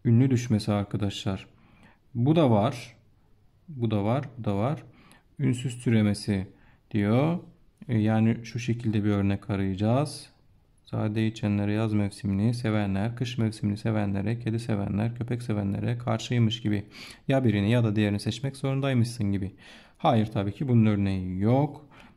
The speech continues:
Yani iki ile üç doğru cevap. Devam edelim. Söz öbeklerinin hangisinde kaynaştırma ünsüzü yoktur diyor. Kaynaştırma olayını hatırlayalım arkadaşlar.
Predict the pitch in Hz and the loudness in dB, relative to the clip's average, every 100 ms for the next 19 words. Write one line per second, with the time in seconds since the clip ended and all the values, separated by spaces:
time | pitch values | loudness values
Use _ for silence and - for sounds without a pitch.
0 | _ - 113 110 104 104 120 - 110 101 | _ -4 0 2 0 0 -4 0 0 0
1 | - 120 123 - - - 101 101 101 113 | 0 0 0 -8 -14 -6 -2 -2 0 2
2 | 123 120 117 107 101 - - _ _ _ | 2 0 0 0 -2 -6 -20 _ _ _
3 | _ - - _ _ - 185 208 202 147 | _ -20 -20 _ _ 0 4 6 6 6
4 | 117 123 180 - - - _ - - - | 6 6 2 -8 -20 -20 _ -20 -2 4
5 | 190 208 175 160 160 160 160 156 165 147 | 4 4 4 4 4 4 4 8 8 8
6 | 117 120 165 196 190 - 170 147 131 123 | 4 4 4 6 4 4 4 4 2 2
7 | 139 143 151 156 147 - 165 170 170 147 | 2 4 4 2 0 2 4 4 4 4
8 | 139 151 147 190 147 151 151 127 110 104 | 4 0 2 6 6 6 4 4 6 6
9 | 98 92 92 - - - - - 135 151 | 4 2 -4 -12 -20 -20 -6 0 4 4
10 | 151 - 160 170 170 151 156 160 165 135 | 2 0 4 6 6 6 6 8 6 4
11 | 127 117 110 110 104 104 104 - 135 160 | 4 6 6 6 4 0 0 0 0 0